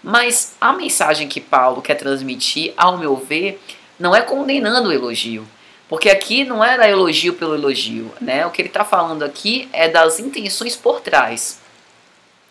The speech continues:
Aí ele continua. "Dia e noite, nós estamos lutando contra as imperfeições de nossa alma. Jesus mandou que ensinássemos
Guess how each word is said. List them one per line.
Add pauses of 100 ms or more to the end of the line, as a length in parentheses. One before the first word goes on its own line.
(160)
Aí
ele
continua. (520)
"Dia
e
noite, (280)
nós
estamos
lutando
contra
as
imperfeições
de
nossa
alma. (580)
Jesus
mandou
que
ensinássemos